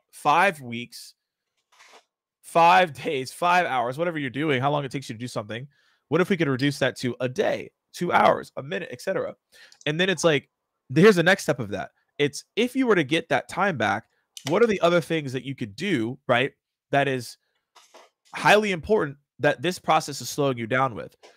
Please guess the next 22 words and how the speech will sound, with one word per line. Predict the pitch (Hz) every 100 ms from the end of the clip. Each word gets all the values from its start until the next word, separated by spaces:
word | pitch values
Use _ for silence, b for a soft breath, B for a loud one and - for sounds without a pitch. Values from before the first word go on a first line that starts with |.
| b
So | -
that | 220 254
changes | 247 262 180 113
it, | 98
right? | 127 160 -
So | 175
every, | 175 202 220 226 -
every | 185 190 214 175
executive | 123 139 165 123 117 113
has | 135 127 131 - - _ -
an |
executive | 127 117 160 165 135
bonus | 113 135 117 -
that | -
they | 127
get | 143 123
at | 131
the | 127
end | 117
of | 110
the | 110
year. | 135 113